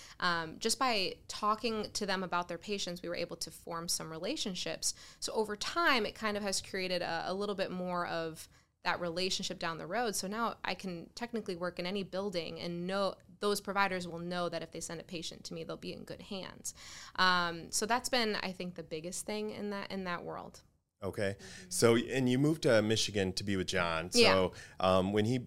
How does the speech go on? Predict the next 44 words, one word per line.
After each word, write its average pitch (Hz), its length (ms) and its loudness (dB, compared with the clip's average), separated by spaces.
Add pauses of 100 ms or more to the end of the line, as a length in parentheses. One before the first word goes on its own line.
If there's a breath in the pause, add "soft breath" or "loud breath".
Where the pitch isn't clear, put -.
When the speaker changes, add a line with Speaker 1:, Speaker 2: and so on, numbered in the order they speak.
Speaker 2:
originally 101 420 2
brought 90 300 6
up 85 120 2
the 90 80 0
idea 87 260 4
of 85 40 2
moving 87 280 0
to 85 60 -2
Michigan, 87 380 -2
what - 80 2
was 117 140 -2
your 98 80 2
first 87 340 -2
thoughts? 78 400 -2
Like, 87 220 -2
how 98 140 -4
many 113 140 6
times 104 260 2
did 95 120 -2
you 87 60 2
visit 95 320 2
before, 92 800 4
or 80 240 2
what 98 120 2
did 113 140 0
you 101 100 0
know 85 180 2
about 78 200 0
Michigan 80 320 -2
before 78 280 -4
actually 73 260 -6
moving 69 320 -8
here? 76 300 -12 (360)
Speaker 1:
I 262 720 4
cannot 262 320 2
believe 269 240 0
I 220 60 4
didn't 196 200 0
know 190 140 -4
much 190 340 -4
because 190 260 -6
I 185 80 -2
grew 180 220 -4
up, 185 140 -4